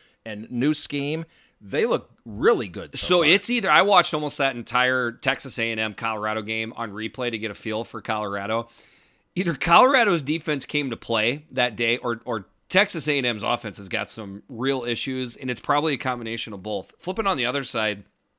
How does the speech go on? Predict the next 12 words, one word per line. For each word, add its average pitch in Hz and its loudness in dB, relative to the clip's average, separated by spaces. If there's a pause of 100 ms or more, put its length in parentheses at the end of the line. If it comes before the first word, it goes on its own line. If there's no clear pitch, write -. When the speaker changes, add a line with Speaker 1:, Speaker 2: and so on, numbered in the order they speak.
(160)
Speaker 2:
with 123 -10
Colorado, 107 -2 (420)
their 151 4
running 180 0
back, 160 0
Broussard, 123 -4 (160)
is 110 -6 (340)
good. 139 2 (300)
His 185 0
backup, 180 2
Fontenot, 202 -2
Speaker 1:
Yeah. 101 0